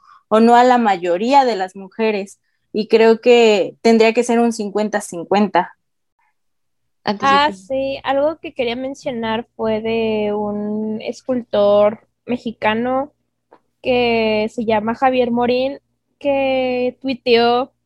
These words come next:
Speaker 3: y su tweet resonó bastante, de que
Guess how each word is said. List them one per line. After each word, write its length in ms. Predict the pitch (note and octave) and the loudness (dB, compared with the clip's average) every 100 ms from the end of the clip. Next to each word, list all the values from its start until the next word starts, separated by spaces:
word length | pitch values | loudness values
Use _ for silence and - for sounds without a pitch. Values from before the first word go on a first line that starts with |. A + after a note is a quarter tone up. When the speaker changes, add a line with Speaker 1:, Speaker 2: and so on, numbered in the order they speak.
| _ | _
Speaker 3:
y 120 | A#3+ | -16
su 160 | A#3 G#3+ | -14 -14
tweet 240 | - A#3+ - | -10 -10 -10
resonó 480 | A#3+ C4+ C4+ A#3 G#3+ | -6 -6 -6 -8 -6
bastante, 580 | A3+ - A#3 A3+ A3 A3+ | -8 -8 -8 -8 -8 -8
de 200 | A3 A3 | -8 -8
que 800 | G#3+ G#3 G3+ G3+ G3+ G3+ G3+ | -10 -6 -6 -6 -6 -8 -10